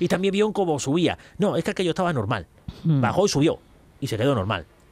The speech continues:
Speaker 1: No hay muelle que se rompa. <laughs> Allí no hay
Speaker 2: Hmm.
Speaker 1: explicación posible.
Speaker 2: Bueno, es cierto que hay errores de percepción que pueden confundir nuestros sentidos y hacernos, eh,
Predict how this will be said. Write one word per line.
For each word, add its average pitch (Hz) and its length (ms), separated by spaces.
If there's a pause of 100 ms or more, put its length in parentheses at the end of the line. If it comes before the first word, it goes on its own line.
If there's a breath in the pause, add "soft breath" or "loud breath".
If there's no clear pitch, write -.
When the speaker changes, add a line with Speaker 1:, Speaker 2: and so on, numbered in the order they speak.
(760)
Speaker 1:
No 135 260
hay 110 120
muelle 104 280
que 90 80
se - 120
rompa. - 380 (560)
<laughs> - 360
Allí 131 240
no 127 60
hay 123 80
Speaker 2:
Hmm. 110 40
Speaker 1:
explicación 107 440
posible. - 380 (680 loud breath)
Speaker 2:
Bueno, 156 160
es 165 120
cierto 190 320
que 175 180
hay 160 300
errores 151 400
de 139 100
percepción 147 600
que 147 120
pueden 139 360
confundir 139 600
nuestros 131 680
sentidos 139 680
y 120 320
hacernos, 131 840
eh, 123 600